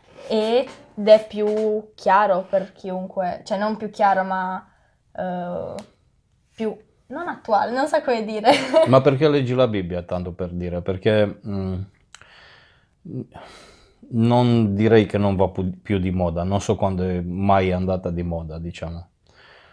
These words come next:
Speaker 2: Però è sempre più presente questo pensiero, mm, che vedo attorno a noi, che è una cosa invecchita, un ve-, invecchiata, è una roba da
Speaker 1: Sì,
Speaker 2: vecchi,
Speaker 1: sì.
Speaker 2: una,
Speaker 1: No, boh, ovviamente per
Speaker 2: un
Speaker 1: chi
Speaker 2: libro, mm.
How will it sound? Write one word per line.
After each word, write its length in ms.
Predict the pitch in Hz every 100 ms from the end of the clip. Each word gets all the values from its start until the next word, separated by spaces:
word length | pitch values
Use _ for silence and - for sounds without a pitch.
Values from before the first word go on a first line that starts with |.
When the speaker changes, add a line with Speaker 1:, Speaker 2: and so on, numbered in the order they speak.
| _ _ _ _ _ _
Speaker 2:
Però 480 | - 113 135 139 135
è 140 | 120
sempre 600 | 113 - - 143 135 131
più 160 | 117 127
presente 500 | 117 110 107 120 113
questo 300 | 113 107 101
pensiero, 840 | 104 98 - 113 104 95 92 87 90
mm, 260 | 95 87 90
che 120 | 95
vedo 240 | 101 98
attorno 360 | 92 104 101 95
a 40 |
noi, 300 | 92 104 101
che 280 | 98 95 95
è 60 | 104
una 500 | 98 98 92 92 90
cosa 300 | 98 95 95
invecchita, 1120 | 92 87 90 90 - 90 90 90 90 92 90 98
un 240 | 95 90
ve-, 260 | 92 92 92
invecchiata, 720 | 101 95 92 - 92 92 92
è 20 |
una 220 | 92 92 92
roba 280 | 92 92
da 160 | 90 90
Speaker 1:
Sì, 60 | 85
Speaker 2:
vecchi, 320 | 90 90 -
Speaker 1:
sì. 140 | 90
Speaker 2:
una, 280 | 87 87 226
Speaker 1:
No, 60 | 208
boh, 120 | 190
ovviamente 540 | 190 202 202 208 220
per 120 | 208 190
Speaker 2:
un 60 |
Speaker 1:
chi 60 | 190
Speaker 2:
libro, 760 | 202 - - 104 101 95 95 92
mm. 200 | 95